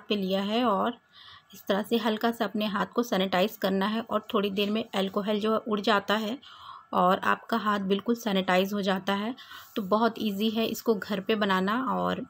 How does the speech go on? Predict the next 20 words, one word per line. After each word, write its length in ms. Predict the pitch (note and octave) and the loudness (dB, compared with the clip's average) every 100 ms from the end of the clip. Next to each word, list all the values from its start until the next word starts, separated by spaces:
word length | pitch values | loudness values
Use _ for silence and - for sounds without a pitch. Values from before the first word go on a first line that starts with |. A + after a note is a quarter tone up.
| - | -8
बहुत 300 | G3+ A3+ A#3 | -4 -4 -4
ही 40 | |
कम 240 | A3+ G3+ | 0 0
पैसे 340 | G3+ G3 - G#3 | 0 -2 -2 -2
में 160 | A3 - | -2 -2
आप 120 | F#3+ F#3+ | -2 0
बनाकर 340 | F#3+ F#3 F#3+ | 0 0 0
तैयार 320 | A3 - F3+ F#3 | -2 2 2 2
कर 140 | G#3+ | -2
सकते 320 | - G3 - | -4 -6 -4
हैं। 160 | G#3+ - | -4 -2
अगर 260 | G#3 G3+ | -2 -2
मार्केट 440 | G3+ F#3 F#3 G3+ G3 | 0 0 0 -4 -2
में 200 | G#3+ C4 - - - - _ - | -2 -4 -6 -12 -14 -16 _ -2
सैनिटाइज़र 520 | A3+ A3 A3 G3 G3+ | 2 2 2 2 2
का 160 | G#3 G#3+ B3 | 0 0 -2
स्टॉक 400 | - G#3+ G3 - | -2 2 2 0
अवेलेबल 520 | G3+ G3 F#3+ F#3+ A3 | -4 0 0 2 2
नहीं 280 | G#3+ G#3 A3 | 2 0 0
है, 160 | A3+ | -2